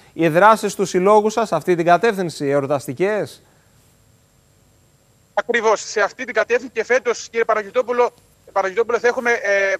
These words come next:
Speaker 2: πάλι περισσότερο στο στόχο μας, το επίκεντρο, τον άνθρωπο. Θα, α, κάνουμε σε ο-, όλο το μήκο και πλάτος της πόλης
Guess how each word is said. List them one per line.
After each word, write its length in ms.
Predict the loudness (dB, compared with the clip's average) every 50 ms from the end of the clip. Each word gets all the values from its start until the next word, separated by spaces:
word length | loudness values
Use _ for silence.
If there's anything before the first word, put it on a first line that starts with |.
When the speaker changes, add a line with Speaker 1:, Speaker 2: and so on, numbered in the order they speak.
| _ _ _
Speaker 2:
πάλι 240 | 0 2 2 2 0
περισσότερο 600 | -2 -6 -6 -4 -2 -4 -2 0 2 0 0 0 -4 -10 -20
στο 280 | -20 -20 -12 -10 -10 -8
στόχο 360 | -4 -2 -2 0 2 0 0
μας, 300 | 2 2 0 0 -4 -12 _ _ _ _
το 60 | -8
επίκεντρο, 400 | -8 -8 -8 -10 -6 -2 -2 -2
τον 220 | -2 -2 -4 -2 0
άνθρωπο. 500 | 2 0 0 -2 -6 -8 -8 -10 -12 -12 _ _ _ _ _ _ _
Θα, 320 | 0 2 2 4 4 2
α, 320 | 2 0 0 0 0 0 0 0
κάνουμε 420 | 2 0 0 0 -2 -4 -4 -4
σε 260 | -6 -12 -12 -8 -4 -2 -2 0 0 0 -2 -2 -4
ο-, 200 | -4 -4 -4 -4 -2
όλο 340 | 0 2 2 2 0 -2
το 120 | -4 -4 -6
μήκο 200 | -6 -4 -6 -4
και 120 | -6 -4
πλάτος 300 | -2 -2 -2 -2 -4 -12
της 160 | -18 -20 -10
πόλης 480 | -2 0 0 0 0 -2 -6 -12 -14 -18